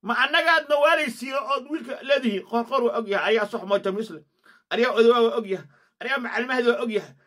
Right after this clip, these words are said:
ariyaa, ariyaa airport ka dhoofiseen, waryaada. Yaa sidaysiin? Airport ka dhoofiseen. Kaamirooyinka C C yaa laga arkaa.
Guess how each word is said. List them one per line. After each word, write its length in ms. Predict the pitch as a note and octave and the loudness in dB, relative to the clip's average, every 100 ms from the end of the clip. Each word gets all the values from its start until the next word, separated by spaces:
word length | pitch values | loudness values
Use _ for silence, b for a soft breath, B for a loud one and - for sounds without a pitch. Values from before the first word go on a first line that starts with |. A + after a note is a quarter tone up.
| _ - G3+ | _ -6 -2
ariyaa, 280 | C#4 C4+ - _ _ _ - | 2 0 0 _ _ _ -8
ariyaa 260 | G3+ B3+ B3 - | -4 -2 -4 -2
airport 320 | A3+ A#3 D4+ C4+ | -2 2 2 2
ka 60 | B3 | 2
dhoofiseen, 360 | G3 F#3 - D#3+ | 2 0 -8 -6
waryaada. 340 | F#3 F#3 - _ - | -4 -6 -10 _ -12
Yaa 120 | G3+ | -10
sidaysiin? 420 | - A#3 - - _ _ _ D3 | -8 -10 -10 -18 _ _ _ -10
Airport 380 | C3+ F3+ D3 | -8 -8 -10
ka 60 | D3+ | -8
dhoofiseen. 440 | B2+ F#2+ - D#2 - _ _ _ _ _ _ _ _ _ _ _ _ _ _ _ _ _ _ _ _ _ | -8 -8 -12 -20 -20 _ _ _ _ _ _ _ _ _ _ _ _ _ _ _ _ _ _ _ _ _
Kaamirooyinka 480 | - F3+ F3+ A#3 A3+ | -4 -2 0 0 -2
C 120 | - | -4
C 180 | A3 G3+ | -6 -2
yaa 100 | F#3+ | -2
laga 120 | E3+ B2+ | -2 -6
arkaa. 300 | - F2 | -14 -18